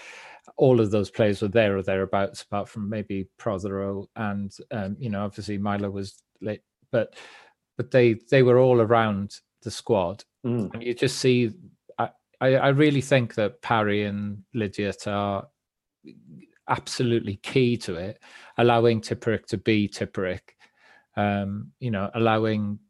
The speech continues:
Speaker 1: you know, you got players like Beard who seem to have sort of re-, re-, yeah, again.
Speaker 2: Resurgent Beard, isn't it? It looks more like the Beard of twenty nineteen than the one we'd seen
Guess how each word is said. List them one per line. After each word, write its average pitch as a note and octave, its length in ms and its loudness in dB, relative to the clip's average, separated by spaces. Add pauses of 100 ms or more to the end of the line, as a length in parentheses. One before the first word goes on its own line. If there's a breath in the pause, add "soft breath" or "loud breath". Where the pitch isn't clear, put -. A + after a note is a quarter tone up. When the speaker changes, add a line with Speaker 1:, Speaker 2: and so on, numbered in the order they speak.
(140)
Speaker 1:
you A#2+ 80 -6
know, F#2+ 160 -6
you A2 200 -4
got A2+ 200 0 (760)
players A#2 360 2
like G#2+ 200 -2
Beard A2 340 2
who G#2 280 -4 (160)
seem G#2+ 340 -4
to G2+ 220 -4
have G2 200 -6 (400)
sort G#2+ 260 -4
of G2 200 -6
re-, A2 320 0 (160)
re-, B2+ 220 -8
yeah, C3+ 140 0
again. C3 440 4
Speaker 2:
Resurgent D#3 680 4
Beard, G2 240 6
isn't A2+ 160 0
it? G2+ 80 0
It G#2+ 80 0
looks B2 260 0
more B2+ 240 4
like A2+ 160 4
the A2+ 80 -2
Beard A2 320 0
of G#2+ 160 -8
twenty A2 260 -2
nineteen G#2 720 -2
than F#2 460 -4
the G2+ 80 -2
one G2 360 0
we'd F#2+ 180 -2
seen F#2+ 460 -4